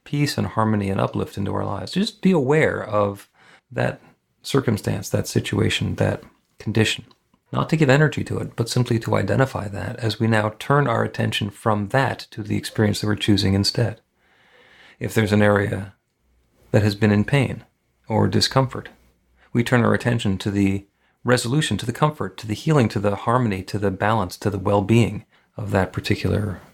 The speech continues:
part of our body. If there's been something that has been uncomfortable or something that has been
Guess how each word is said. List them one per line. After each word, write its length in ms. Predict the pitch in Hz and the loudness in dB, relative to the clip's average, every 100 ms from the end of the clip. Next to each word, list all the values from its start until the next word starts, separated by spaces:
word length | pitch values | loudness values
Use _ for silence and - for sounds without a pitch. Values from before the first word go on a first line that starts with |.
| - | -12
part 240 | - 101 | -4 -4
of 100 | 95 | -2
our 320 | 95 95 101 92 _ _ _ | -2 -2 -4 -8 _ _ _
body. 400 | 98 95 92 101 - _ _ _ _ - - - | -4 -2 -2 -6 -14 _ _ _ _ -20 -20 -16
If 140 | 117 | -8
there's 220 | - 117 104 | 0 0 0
been 160 | 110 | -4
something 420 | - 110 98 98 | 0 -2 -2 -4
that 220 | 98 101 92 | -4 -4 -2
has 260 | 101 95 | -2 -2
been 300 | 98 101 98 | -2 0 0
uncomfortable 920 | 104 104 98 117 135 - - 107 95 - | 0 -4 -2 -2 -2 -8 -8 -6 -6 -4
or 80 | 110 | -4
something 440 | - 104 - 101 | 0 -2 0 -2
that 180 | - 101 | 0 -2
has 240 | - 104 | 0 -2
been 640 | 98 95 95 92 95 92 | 0 0 0 -2 -4 -8